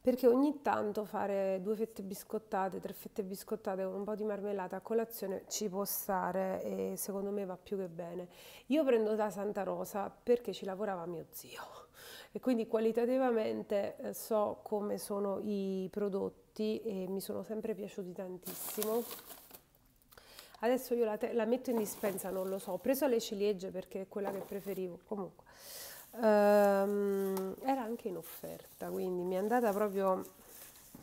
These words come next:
di, di fortuna. E volevo le fette biscottate. Apriamo l'angolo polemica. <laughs> Tutto relativo.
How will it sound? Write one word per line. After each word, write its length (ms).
di, 1300
di 140
fortuna. 840
E 280
volevo 400
le 120
fette 320
biscottate. 960
Apriamo 460
l'angolo 500
polemica. 680
<laughs> 1080
Tutto 260
relativo. 460